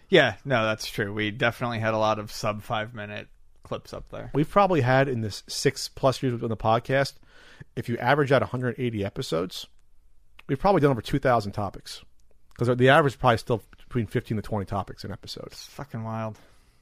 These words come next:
Speaker 2: Isn't that? You imagine if we did it every week? We'd, we, we'd be at episode three sixty by now.
Speaker 1: Three sixty.
Speaker 2: Three sixty!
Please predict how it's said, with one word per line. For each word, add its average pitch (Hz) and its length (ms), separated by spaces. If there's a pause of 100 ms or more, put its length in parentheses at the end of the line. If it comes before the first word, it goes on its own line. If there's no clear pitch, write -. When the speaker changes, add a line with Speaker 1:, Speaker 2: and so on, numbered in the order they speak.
(320)
Speaker 2:
Isn't 175 200
that? 233 200
You 139 60
imagine 180 280
if 160 100
we 156 60
did 147 140
it 139 80
every 143 160
week? 120 220 (300)
We'd, 131 240
we, 127 140
we'd 139 180
be 139 140
at 127 140
episode 123 420
three 120 200
sixty - 440
by 139 140
now. 151 200 (2000)
Speaker 1:
Three 330 340
sixty. - 680 (220)
Speaker 2:
Three 349 540
sixty! 285 800